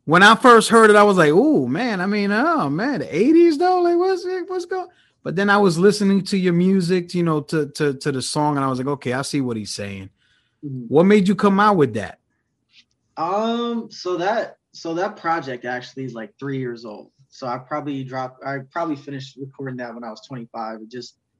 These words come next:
Speaker 2: getting the masters and getting the features and stuff took a while. So I was in a little bit of a different state of mind. Um,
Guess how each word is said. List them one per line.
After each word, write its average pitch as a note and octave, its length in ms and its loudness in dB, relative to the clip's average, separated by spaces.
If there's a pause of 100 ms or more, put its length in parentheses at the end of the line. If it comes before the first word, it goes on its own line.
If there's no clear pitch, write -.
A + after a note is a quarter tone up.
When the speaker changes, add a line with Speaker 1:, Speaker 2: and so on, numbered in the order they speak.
(320)
Speaker 2:
getting D#3 280 -4
the D3 120 -6
masters C3+ 580 -8
and B2 140 -12
getting B2+ 140 -10
the A#2+ 100 -16
features B2 340 -14
and A#2 80 -20
stuff A2+ 240 -18
took B2+ 220 -18
a - 20 -18
while. A2+ 340 -10
So - 140 -16
I A2+ 140 -8
was E3+ 160 -6
in E3+ 100 -10
a D3+ 60 -8
little D3 260 -6
bit C3+ 160 -12
of A#2+ 140 -14
a B2 60 -18
different B2 380 -18
state B2 280 -16
of A2+ 80 -16
mind. A#2 500 -14 (540)
Um, A#2+ 540 -12